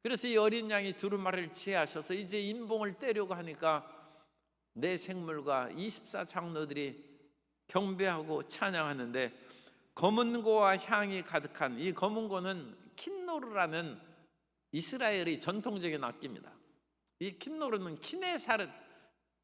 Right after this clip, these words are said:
기네사렛이라는 갈릴리, 이 킨노르하고 이 발음이 비슷하죠.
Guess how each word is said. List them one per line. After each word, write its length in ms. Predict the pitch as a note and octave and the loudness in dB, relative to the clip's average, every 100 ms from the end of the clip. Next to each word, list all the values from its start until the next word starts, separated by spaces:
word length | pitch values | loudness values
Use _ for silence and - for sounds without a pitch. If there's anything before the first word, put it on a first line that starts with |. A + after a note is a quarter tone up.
| _ _ _ | _ _ _
기네사렛이라는 1120 | - G#3 G#3+ G3+ G3 F3+ F3 F3 C#3+ D#3 C#3+ | -2 0 0 2 2 2 0 2 2 0 -6
갈릴리, 720 | - F#3 G3 F#3 D#3 C3 G#2 - | -2 0 0 0 -2 -2 -4 -6
이 280 | D3 A#2 | -4 -6
킨노르하고 1120 | - C4 C4 A#3 G3 D#3 C3+ D3 B2+ - - - | -10 -10 -4 -2 2 4 4 2 0 -2 -14 -4
이 260 | D3+ D3 | -4 -4
발음이 340 | - D#3+ D#3 - | -2 -2 -2 -8
비슷하죠. 600 | - - - C3 A#2 | -8 -12 -10 -10 -8